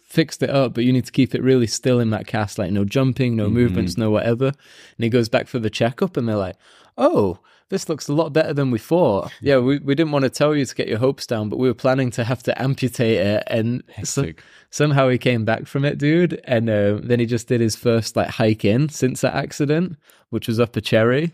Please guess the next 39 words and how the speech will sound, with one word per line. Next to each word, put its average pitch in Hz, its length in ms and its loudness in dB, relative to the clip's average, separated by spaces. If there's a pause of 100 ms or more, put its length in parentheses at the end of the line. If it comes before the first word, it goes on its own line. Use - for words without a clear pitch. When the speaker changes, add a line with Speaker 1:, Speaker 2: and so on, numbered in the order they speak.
Speaker 1:
And - 100 -12
he's 101 160 -2
using 110 220 0
his 110 160 -2
homemade 113 400 0
backpack - 440 -2
system. 143 520 -2
And 98 220 0
Speaker 2:
Nice. 50 640 -12
Speaker 1:
by 120 140 4
all 131 200 4
accounts, 120 400 0
did 104 180 -4
great 110 220 0
on 104 140 -4
the 101 80 -2
hike. 110 340 -2
So 104 380 -8
Speaker 2:
Yeah, 104 180 2
I 131 60 6
was, 139 400 -2
I 117 60 0
was 135 140 0
kayaking 107 440 2
with 95 100 -4
him 95 140 0
in 90 80 2
Zambia 95 340 4 (140)
earlier 95 200 2
this 87 280 -4
year, 85 240 0
and 82 240 -2
there 95 240 4
it 85 100 0
was 87 140 -4
his 87 180 -4
first 92 380 -4
time 85 220 -2
hiking 82 520 -6